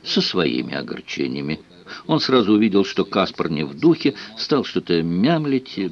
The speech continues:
попытался завязать разговор на отвлечённые темы, но Каспар так бушевал, что уж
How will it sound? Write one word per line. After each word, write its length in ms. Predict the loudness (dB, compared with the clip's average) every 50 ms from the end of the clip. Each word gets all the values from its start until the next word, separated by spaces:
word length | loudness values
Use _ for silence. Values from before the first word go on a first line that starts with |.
| -2
попытался 480 | -2 -2 -2 0 -2 -2 -2 -2 -4 -4
завязать 420 | -2 -2 -2 0 0 0 0 0
разговор 440 | -4 -6 -4 0 2 2 4 2 2
на 120 | 0 -2
отвлечённые 680 | -2 -2 -2 -4 -2 -2 -2 -2 -2 0 0 0 -2 -2
темы, 360 | 0 4 4 6 6 4 0 -2 -8 -18 -18 -10 -2
но 280 | 2 4 6 6 6 4
Каспар 540 | 4 4 4 6 6 6 4 2 0 0 0
так 340 | 2 2 2 2 2 2 0
бушевал, 480 | -2 -2 2 4 6 6 8 6 6
что 240 | 4 4 4 4 6
уж 200 | 6 4 0 -4